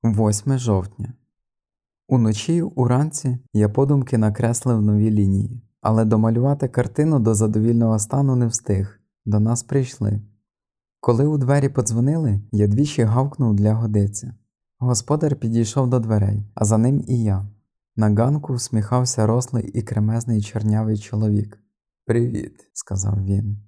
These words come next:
«Мене звуть Ларі Телбот. Я ваш новий сусід. Подумав, забіжу но до вас, засвідчу повагу». «Чи не зайдете на чашечку кави?» — сказав Джек.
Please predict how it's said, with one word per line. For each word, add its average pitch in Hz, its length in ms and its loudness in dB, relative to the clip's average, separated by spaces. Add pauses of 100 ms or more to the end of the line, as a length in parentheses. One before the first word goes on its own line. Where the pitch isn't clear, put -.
(120)
«Мене 107 360 2
звуть 110 580 -4
Ларі 110 380 -2
Телбот. - 680 -4 (180)
Я 107 140 2
ваш 107 280 -2
новий 107 280 0
сусід. 104 580 -6 (360)
Подумав, 117 680 0 (180)
забіжу 120 500 0
но 110 160 2
до 98 180 2
вас, - 520 -6
засвідчу 104 720 -4
повагу». - 640 -8 (760)
«Чи - 200 -4
не 110 140 2
зайдете 110 460 2
на 156 120 -2
чашечку 143 580 -4
кави?» — 107 360 -2 (240)
сказав 98 440 -2
Джек. 101 380 -4